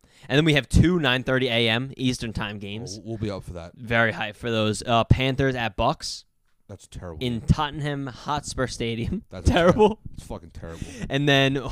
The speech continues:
Speaker 1: <laughs> Texans Jags <laughs> in Wembley.
Speaker 2: Uh, look,
Speaker 1: <laughs>
Speaker 2: I mean, the Texans, could, the Jags could be a brand new team with Nick Foles.
Speaker 1: I don't know why the Rams signed up to go there.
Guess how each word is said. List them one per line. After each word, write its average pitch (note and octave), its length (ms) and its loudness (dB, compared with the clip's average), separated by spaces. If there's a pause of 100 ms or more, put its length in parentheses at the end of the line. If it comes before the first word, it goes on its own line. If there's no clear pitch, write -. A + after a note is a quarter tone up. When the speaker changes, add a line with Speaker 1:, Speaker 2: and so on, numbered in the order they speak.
(420)
Speaker 1:
<laughs> - 420 -12
Texans C#3 480 4
Jags D#3+ 580 8 (140)
<laughs> - 140 -14
in D#3 200 6
Wembley. D#3 440 0 (1040)
Speaker 2:
Uh, G#2 200 -10 (100)
look, A2+ 160 -8 (260)
Speaker 1:
<laughs> - 220 -20
Speaker 2:
I - 40 -16
mean, A2 100 -10
the G#2+ 60 -12
Texans, - 440 -16
could, - 240 -18
the G#2 140 -14 (160)
Jags A#2 320 -10
could G2+ 180 -18
be G2 160 -10
a F2+ 40 -10 (300)
brand F#2+ 240 -12
new F#2 100 -16
team F#2 240 -18
with F2 120 -16
Nick E2+ 160 -18
Foles. D#2+ 320 -20 (640)
Speaker 1:
I D3 100 -4
don't G3 100 6
know G#3 80 6
why F3+ 140 4
the C#3 100 2
Rams C3 380 4
signed A2 340 -2
up G#2 100 -8
to A#2 100 -8
go A2 180 -6
there. A2 240 -8